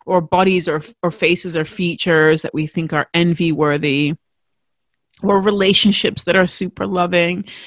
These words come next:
And yet, when we look at our own lives, I think many people, not dissimilar to my sister,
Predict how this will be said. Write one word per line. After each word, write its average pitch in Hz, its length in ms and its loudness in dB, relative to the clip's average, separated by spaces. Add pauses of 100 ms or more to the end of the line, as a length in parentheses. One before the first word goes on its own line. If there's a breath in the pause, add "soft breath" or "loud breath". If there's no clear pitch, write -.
(260 loud breath)
And 226 200 2
yet, 233 340 2
when 220 220 -2
we 220 100 0
look 220 220 -2
at 202 60 2
our 185 280 2
own 277 260 4
lives, 175 560 2
I 185 100 2
think 190 260 -2
many 196 400 2
people, 165 420 0
not 185 400 4
dissimilar 202 500 2
to 220 140 -2
my 156 80 0
sister, 160 580 -2